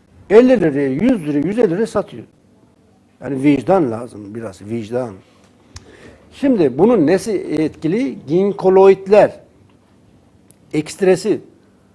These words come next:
Ginkonun damıtılarak yaprağın birleşimindeki etken maddeyi destilasyonuna alırsın, ekstrakt yaparsın, etkili.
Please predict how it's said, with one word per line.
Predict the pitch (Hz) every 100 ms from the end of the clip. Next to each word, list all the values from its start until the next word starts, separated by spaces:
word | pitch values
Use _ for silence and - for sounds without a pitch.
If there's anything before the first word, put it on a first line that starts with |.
| _ _ _ _ 160
Ginkonun | 147 254 254 196 185 147 120 131
damıtılarak | 165 202 202 202 208 143 - _ _ _ _ _ _ _ _ _ - 156
yaprağın | 165 180 185 190 226 180
birleşimindeki | 180 190 196 175 196 180 165 - -
etken | 175 185 - 226
maddeyi | 202 170 160 156 139
destilasyonuna | 143 175 - 196 175 185 165 147 - _
alırsın, | 165 208 233 - 277 330 _ _ _ _ _ _ _ 170
ekstrakt | 180 - 175 143 -
yaparsın, | 196 226 214 233 247 -
etkili. | 175 - 208 120